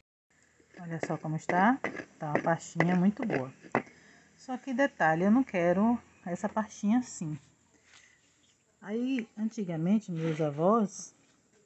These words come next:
eles faziam isso com farinha de mandioca.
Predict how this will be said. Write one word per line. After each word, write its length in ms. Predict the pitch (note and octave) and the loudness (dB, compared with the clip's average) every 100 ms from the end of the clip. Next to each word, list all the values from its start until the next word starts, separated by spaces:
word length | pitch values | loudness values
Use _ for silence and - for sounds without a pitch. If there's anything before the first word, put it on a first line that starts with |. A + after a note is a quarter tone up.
| _ _ _ _ _ _ _ - | _ _ _ _ _ _ _ -14
eles 320 | F3+ F3+ F#3+ | -8 -6 -6
faziam 520 | - G3 F3 F#3+ F#3 | -2 0 2 4 4
isso 420 | E3 E3 - B3 C4+ _ _ | 2 0 -4 -6 -6 _ _
com 140 | - F3+ | -10 -8
farinha 440 | - G#3 F3+ G#3 | -4 0 4 4
de 80 | G#3+ | 6
mandioca. 580 | G3 G#3 C#4 G3 - | 6 6 4 2 0